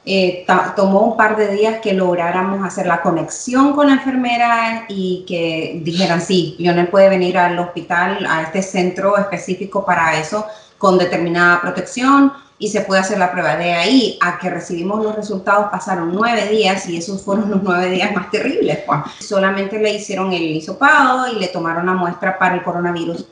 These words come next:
nada más. De ahí al día nueve, nosotros, los síntomas no solo empeoraron, las fiebres llegaron a cuarenta punto cinco,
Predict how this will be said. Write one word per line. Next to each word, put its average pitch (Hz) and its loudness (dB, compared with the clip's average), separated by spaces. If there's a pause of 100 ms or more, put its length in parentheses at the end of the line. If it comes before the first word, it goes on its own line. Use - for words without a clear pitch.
(160)
nada 202 4
más. - -4 (260)
De 196 4
ahí 277 4
al 180 -2
día 196 0
nueve, 240 2
nosotros, 190 -2 (240)
los 190 -2
síntomas 233 2
no 208 0
solo 254 2
empeoraron, 185 2
las 165 -2
fiebres 214 -2
llegaron 180 2
a 170 -2
cuarenta 180 0
punto 180 -4
cinco, 190 0